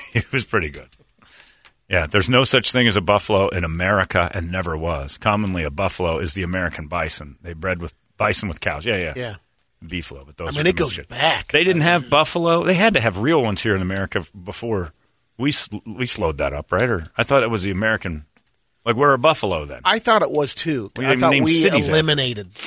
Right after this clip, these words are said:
Speaker 2: the
Speaker 1: Like, we made the population so small, we had to bring 'em back with cows.
Speaker 2: Yes.
Speaker 1: Yeah. But he says it's the American bison. I don't know truth of that. I just wanna kill one and get out of this.
Speaker 2: Ec-
Speaker 1: And I already know what would happen. To all you people out there, say I would,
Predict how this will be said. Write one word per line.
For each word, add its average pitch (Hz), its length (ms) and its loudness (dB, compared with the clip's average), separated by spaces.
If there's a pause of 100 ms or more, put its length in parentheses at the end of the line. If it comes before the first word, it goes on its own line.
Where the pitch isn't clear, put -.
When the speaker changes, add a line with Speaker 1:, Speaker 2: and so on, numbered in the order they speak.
(280)
Speaker 2:
the 113 340 -6
Speaker 1:
Like, 104 160 0
we 160 120 4
made 147 160 4
the 117 40 0
population 127 600 4
so 104 160 0
small, 95 280 0
we 92 80 0
had 104 100 -2
to 92 40 -6
bring 101 180 -2
'em 98 80 -4
back 92 200 -2
with 78 120 -12
cows. 90 400 -4
Speaker 2:
Yes. 113 400 -6 (180)
Speaker 1:
Yeah. 101 240 -8 (1080)
But 87 140 0
he 110 80 2
says 90 240 0
it's - 140 -10
the 87 120 -8
American 82 380 -6
bison. 76 300 -12 (120)
I 131 100 2
don't 104 100 0
know 82 100 -4
truth - 280 -6
of 90 60 -4
that. 87 260 -2
I 98 100 2
just 95 140 -4
wanna 90 160 -10
kill 98 260 -8
one 87 140 -8
and 80 80 -10
get 87 120 -4
out 87 180 -2
of 76 80 -8
this. 76 180 -12 (1040)
Speaker 2:
Ec- 147 160 -4 (600)
Speaker 1:
And 113 120 4
I 117 40 6
already 127 180 6
know 107 140 6
what 101 100 6
would 80 120 4
happen. 85 420 2 (540)
To 110 80 4
all 92 80 6
you 92 100 2
people 95 280 2
out 82 160 4
there, 78 120 0
say 92 240 0
I 95 240 2
would, 85 340 -4